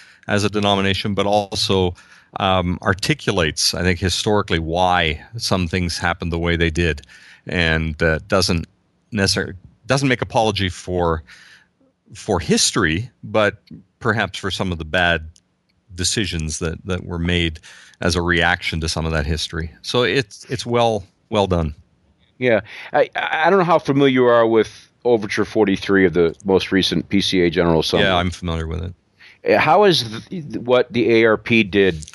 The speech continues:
Speaker 2: differ, and how is it similar?
Speaker 1: I think it's much more nuanced. Um, I, I wanna be really careful here.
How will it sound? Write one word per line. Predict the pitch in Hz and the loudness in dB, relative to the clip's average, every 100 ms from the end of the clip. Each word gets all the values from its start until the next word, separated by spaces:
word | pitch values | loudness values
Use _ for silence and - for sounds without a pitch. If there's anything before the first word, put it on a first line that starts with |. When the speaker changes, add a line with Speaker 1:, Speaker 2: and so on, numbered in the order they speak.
| - - _ _ 90 | -20 -20 _ _ -2
Speaker 2:
differ, | 127 139 151 147 135 | -2 0 2 2 4
and | 120 107 | 2 2
how | 123 120 | 2 2
is | 107 | 0
it | - | -2
similar? | - 113 90 64 - _ - | 2 2 2 -2 -10 _ -2
Speaker 1:
I | 156 | 0
think | 202 | 2
it's | 131 | 2
much | 143 156 - | 0 0 2
more | 131 | 2
nuanced. | 110 117 127 185 233 - - - - - _ _ _ _ _ - | 4 4 4 2 0 -2 -4 -8 -18 -20 _ _ _ _ _ -4
Um, | 113 107 95 92 82 _ _ _ _ _ _ _ _ _ _ _ - - _ _ _ _ _ _ _ _ | 0 2 0 -2 -6 _ _ _ _ _ _ _ _ _ _ _ -20 -20 _ _ _ _ _ _ _ _
I, | - 123 113 | -2 0 0
I | 120 | -2
wanna | 113 147 143 | 0 0 0
be | 117 | 0
really | 104 113 123 | 0 2 0
careful | 113 - 107 104 - 85 | -2 0 0 0 -2 -2
here. | 82 78 | -2 -4